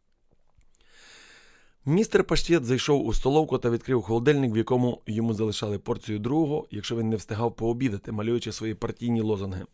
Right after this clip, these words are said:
Сьогодні це було картопляне пюре і котлетка з ложечкою салату та кісточкою масла. Він обережно загорнув усе це діло в газету і також вийшов у ніч,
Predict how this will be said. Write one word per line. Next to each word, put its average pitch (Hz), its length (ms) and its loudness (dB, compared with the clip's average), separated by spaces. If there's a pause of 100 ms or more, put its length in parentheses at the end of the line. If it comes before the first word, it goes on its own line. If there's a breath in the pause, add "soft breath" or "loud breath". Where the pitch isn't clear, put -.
(340 soft breath)
Сьогодні 139 300 0
це 123 120 -6
було 123 220 2
картопляне 113 520 -2
пюре 127 360 0
і - 80 -10
котлетка 113 520 -2
з 95 60 -8
ложечкою 110 520 0
салату 120 580 -2
та 104 100 -6
кісточкою - 560 -6
масла. 85 340 -6 (800 loud breath)
Він 202 140 4
обережно 139 380 8
загорнув 117 400 4
усе 110 180 0
це 110 140 -4
діло 107 220 0
в 104 40 -2
газету 143 500 2
і 113 60 -6
також 123 380 -4
вийшов 101 380 -4
у 107 80 -4
ніч, 101 320 -4